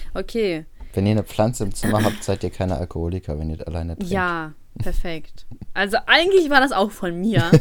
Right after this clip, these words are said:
Speaker 2: <laughs>
Speaker 1: Und du, und du hast es grad, und jetzt, jetzt kommst du, machst du richtig den Öhr. Ich hab mir das grad ausgedacht.
Speaker 2: Ja, hab ich doch gerade.
Speaker 1: Nein.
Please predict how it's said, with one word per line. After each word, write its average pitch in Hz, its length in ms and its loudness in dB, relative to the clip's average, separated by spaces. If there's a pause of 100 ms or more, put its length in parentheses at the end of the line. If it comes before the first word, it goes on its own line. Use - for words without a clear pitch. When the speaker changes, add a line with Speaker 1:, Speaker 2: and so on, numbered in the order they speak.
Speaker 2:
<laughs> - 200 4
Speaker 1:
Und 139 200 2
du, - 140 4
und 339 600 2
du 247 120 4
hast 247 120 4
es 240 80 2
grad, 202 180 2
und - 280 4
jetzt, 233 280 4
jetzt 269 240 2
kommst 370 260 6
du, 311 120 2
machst 330 220 2
du 320 60 2
richtig 381 380 2
den 294 240 4
Öhr. 196 240 8
Ich 185 120 0
hab 180 140 0
mir 156 80 -4
das 147 140 -6
grad 147 120 -6
ausgedacht. 143 460 -4 (100)
Speaker 2:
Ja, 85 180 6
hab 101 100 8
ich - 100 4
doch 92 180 6
gerade. 82 320 2 (920)
Speaker 1:
Nein. 220 1160 4